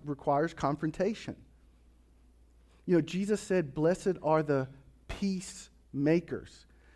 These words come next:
Jesus did not say, "Blessed are the pacifists." Jesus said, "Blessed are the peacemakers, those who make peace." Well, to make peace, there's an implication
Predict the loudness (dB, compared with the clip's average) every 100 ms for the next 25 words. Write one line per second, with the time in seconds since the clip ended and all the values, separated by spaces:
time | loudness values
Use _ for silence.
0 | -12 -4 0 0 0 0 2 2 0 0
1 | 0 2 0 0 0 0 0 -4 -6 -6
2 | -6 -10 -8 -10 -12 -20 -20 _ _ _
3 | _ -20 -20 _ -4 -4 -2 -2 0 0
4 | 0 0 0 0 -6 -10 -10 -10 -16 -4
5 | 4 6 6 4 -2 -4 4 4 4 2
6 | 0 0 -4 -14 -6 0 4 6 6 2
7 | -8 -20 -20 -16 -6 -2 -2 -4 -14 -20
8 | -20 -20 _ _ _ 6 6 6 4 6
9 | 6 4 2 2 2 -4 -10 -16 2 4
10 | 4 4 4 2 2 2 2 0 -2